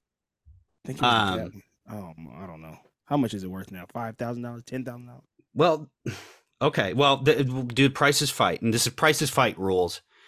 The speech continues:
Speaker 2: So that just means whoever's closest wins.
Speaker 1: Okay.
Speaker 2: Um, uh, okay, so a holographic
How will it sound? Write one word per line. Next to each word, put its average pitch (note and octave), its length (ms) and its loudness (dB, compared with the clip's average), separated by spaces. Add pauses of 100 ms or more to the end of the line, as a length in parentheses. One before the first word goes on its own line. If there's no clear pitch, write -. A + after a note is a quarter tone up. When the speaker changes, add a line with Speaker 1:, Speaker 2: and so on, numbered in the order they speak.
(220)
Speaker 2:
So - 120 0
that A#2 160 6
just - 180 0
means G2+ 440 0
whoever's G2+ 260 0
closest - 460 -6
wins. - 240 -16 (360)
Speaker 1:
Okay. - 320 -6 (720)
Speaker 2:
Um, G#2 580 2 (1500)
uh, B2 320 6 (200)
okay, B2 420 2
so A2 420 4
a G#2+ 400 2 (500)
holographic C#3 760 4